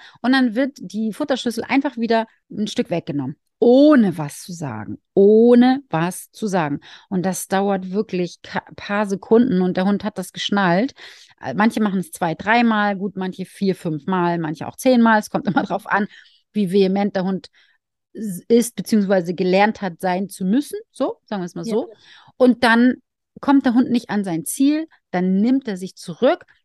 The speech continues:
Speaker 1: und dann kann der Hundehalter das, n-, die Futterschüssel auf den Boden stellen und dann das Futter freigeben. So viele Menschen bei mir auf dem Hundeplatz haben was gemacht?
Speaker 2: Weiß nicht.
Speaker 1: Ah, ah.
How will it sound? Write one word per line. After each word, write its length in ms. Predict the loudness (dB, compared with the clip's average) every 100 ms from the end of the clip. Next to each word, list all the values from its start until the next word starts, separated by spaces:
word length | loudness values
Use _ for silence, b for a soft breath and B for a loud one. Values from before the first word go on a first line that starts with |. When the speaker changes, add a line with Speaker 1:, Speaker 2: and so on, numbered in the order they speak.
| _
Speaker 1:
und 160 | -2 2
dann 100 | 0
kann 220 | 0 0
der 100 | 4
Hundehalter 640 | 4 2 0 -2 -4 -6
das, 200 | -8 -8
n-, 460 | -8 -10 -12 -18 _
die 220 | -12 -6 -2
Futterschüssel 500 | 0 0 0 -2 0
auf 160 | -2
den 160 | 0 0
Boden 240 | 2 2
stellen 460 | 0 -4 -2 -2 -4 B B B
und 180 | -4 -4 0
dann 360 | 0 4 2 2
das 160 | -2
Futter 240 | -6 -6 -6
freigeben. 580 | -4 -6 -4 -8 -8 -10 -8
So 380 | 0 4 4
viele 540 | 2 0 4 6 6 4
Menschen 520 | 2 2 0 -2 -4
bei 120 | -2
mir 260 | -2 -2 -4
auf 120 | -4
dem 120 | -4
Hundeplatz 600 | -2 -4 -4 -4 -4 -10 _ _ _ _
haben 460 | -2 -2 0 -2 -4 -4
was 260 | -6 -6 -2
gemacht? 520 | 2 2 -2 -18 _ _ _
Speaker 2:
Weiß 240 | -16 -12
nicht. 340 | -6 -6 -6 _ _ _ _ -4
Speaker 1:
Ah, 120 | -4
ah. 240 | -2 -2